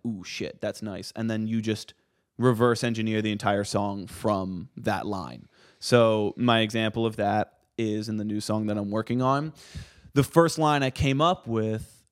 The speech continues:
was, "We say our goodbyes riding home on the subway," right? That's what came out when I was just, like, mumbling.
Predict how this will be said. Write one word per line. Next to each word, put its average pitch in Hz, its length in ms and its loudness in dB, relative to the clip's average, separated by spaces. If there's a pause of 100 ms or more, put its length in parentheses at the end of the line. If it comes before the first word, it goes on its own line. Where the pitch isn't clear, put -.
(140)
was, 110 560 2
"We 110 140 -4
say 120 260 0
our 127 120 2
goodbyes 107 880 -2
riding 107 420 -2
home 107 480 -4
on 104 140 -6
the 104 100 -8
subway," - 480 -12 (460)
right? 113 280 4 (140)
That's 151 220 6
what 147 100 -4
came 139 180 -4
out 123 160 0
when 110 120 -2
I 107 40 -2
was 104 140 -6
just, - 220 -10
like, 71 160 -8 (400)
mumbling. 156 580 4